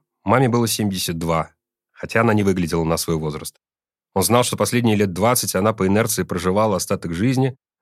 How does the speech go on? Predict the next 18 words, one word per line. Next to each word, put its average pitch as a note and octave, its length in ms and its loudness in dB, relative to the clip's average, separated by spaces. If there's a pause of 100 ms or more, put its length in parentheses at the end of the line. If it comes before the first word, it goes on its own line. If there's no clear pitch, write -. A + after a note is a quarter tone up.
(120)
но G2+ 80 2
на G2 120 4
самом A#2 220 2
деле G#2 180 0
умерла G2+ 340 2
очень G2 240 0
давно. E2 400 -2 (540)
В - 80 -10
тот F#2 120 0
день, G#2+ 160 2
когда G2 220 2
не F#2+ 80 2
стало G2 280 0
её G2 180 2
мужа F2 300 0
и F2 40 -2
отца F2 300 -2
Олега. E2 380 -2